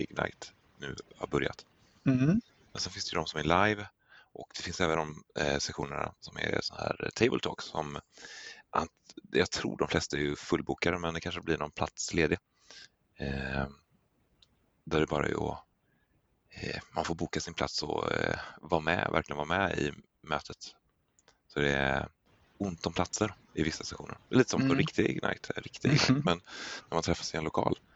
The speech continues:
Speaker 1: Att, eh, man var tvungen att vara på plats, eh, en stund innan och, eh, se till att man, eh, tog sin stol där.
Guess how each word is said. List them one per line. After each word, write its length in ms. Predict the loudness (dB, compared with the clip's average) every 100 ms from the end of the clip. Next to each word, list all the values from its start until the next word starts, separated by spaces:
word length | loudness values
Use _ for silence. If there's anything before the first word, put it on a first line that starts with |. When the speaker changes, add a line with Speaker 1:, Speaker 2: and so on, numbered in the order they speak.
| _ -2
Speaker 1:
Att, 300 | -2 -2 2
eh, 300 | 4 4 2 -2 -8 -6
man 200 | 2 2
var 80 | 4
tvungen 240 | 0 -2
att 60 | 0
vara 120 | 0
på 100 | 0
plats, 340 | -2 -2 2
eh, 200 | 4 4
en 80 | 2
stund 220 | 2 2
innan 280 | 2 0 -2
och, 320 | -4 -6 -4
eh, 240 | 0 0 0 -6 -16 -16 -6
se 60 |
till 180 | 2 4
att 120 | 4
man, 260 | -2 -4 -6
eh, 240 | -6 -6 -10 -18 -20 -20 -20 -20 -4
tog 200 | -2 2
sin 140 | 0
stol 280 | 2 2 2
där. 220 | -2 -4